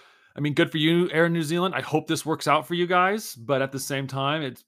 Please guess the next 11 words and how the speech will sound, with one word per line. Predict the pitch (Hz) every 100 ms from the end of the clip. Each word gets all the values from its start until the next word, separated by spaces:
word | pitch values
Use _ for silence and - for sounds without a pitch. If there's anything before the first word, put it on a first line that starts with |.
| -
pretty | 185 180
questionable | 165 156 170 170 165
to | 143
see | 139 147 143 139
what | 127 120 127 -
could | - 123
potentially | 131 - 131 - 120
happen | 107 110 131 143 147 _ _
with | 113 120 - -
this, | 139 139 -
because | - 135 123 113 110 104 -